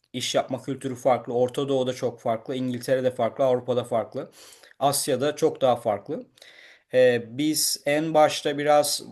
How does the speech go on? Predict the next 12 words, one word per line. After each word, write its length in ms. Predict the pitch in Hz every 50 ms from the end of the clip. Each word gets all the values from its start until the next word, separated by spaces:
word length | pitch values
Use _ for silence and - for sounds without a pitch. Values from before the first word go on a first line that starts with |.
| 117 - _ _ _ - 127
dağınık 420 | 143 143 139 139 147 160 160 -
ilerleyip 580 | 139 139 143 135 135 135 135 147 170 170 - 139 117 -
her 280 | - 143 151 147 147
pazarı 320 | 160 151 143 131 147 147 143
görüp 400 | 139 135 135 131 156 175 175 - _ _ _ _
sonrasında 760 | - - - 156 151 151 147 139 - - 143 139 131 139 127 -
odaklanmak 840 | - 123 123 131 127 120 - 135 127 117 120 120 117 113 - -
istedik. 560 | 107 - - - - 104 101 101 - - - -
E, 380 | 117 117 117 113 110 110 110 104
hangi 300 | 117 127 131 131 127 120
pazarın 420 | - 127 113 117 127 120 120 123
bize 300 | 120 113 113 123 117 120